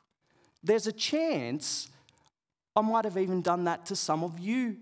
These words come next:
this year, either as I've stood up here or in personal conversations. And if that has occurred,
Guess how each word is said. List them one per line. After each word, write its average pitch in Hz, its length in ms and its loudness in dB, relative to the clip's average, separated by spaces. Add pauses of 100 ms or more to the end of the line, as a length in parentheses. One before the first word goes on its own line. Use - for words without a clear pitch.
(100)
this 165 320 -2
year, 117 280 -2 (120)
either 170 300 2
as 170 120 0
I've 170 140 2
stood 214 300 -2
up 185 160 0
here 156 320 0 (200)
or 185 140 0
in 196 80 -2
personal 233 480 -2
conversations. 120 1160 -6 (1500)
And 202 100 -2
if 214 120 -4
that 254 160 -2
has 233 240 -4
occurred, 113 580 -8